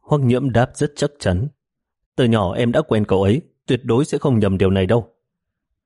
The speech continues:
Lúc gặp Tử Lệ, Viên Mục Dã vẫn đang suy nghĩ về vấn đề mình vừa hỏi Hoắc Nhiễm. Nếu Kỳ Tinh Vũ không phải người thuận tay trái, lúc cậu ta giết hại cha mẹ, tại sao phải cầm dao bằng tay trái?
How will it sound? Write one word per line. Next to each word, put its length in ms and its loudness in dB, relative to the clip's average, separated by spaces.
Lúc 200 -2
gặp 200 0
Tử 160 2
Lệ, 260 -2
Viên 160 2
Mục 160 0
Dã 220 0
vẫn 200 0
đang 180 0
suy 180 -2
nghĩ 240 0
về 180 0
vấn 200 0
đề 180 2
mình 260 0
vừa 140 0
hỏi 200 0
Hoắc 220 -2
Nhiễm. 240 0
Nếu 340 0
Kỳ 100 0
Tinh 220 0
Vũ 220 -2
không 220 -2
phải 160 0
người 220 2
thuận 180 -4
tay 160 0
trái, 340 -2
lúc 200 -2
cậu 140 -2
ta 240 0
giết 200 0
hại 160 -2
cha 200 0
mẹ, 220 0
tại 120 0
sao 240 0
phải 100 0
cầm 220 0
dao 220 0
bằng 220 -2
tay 240 -2
trái? 340 -2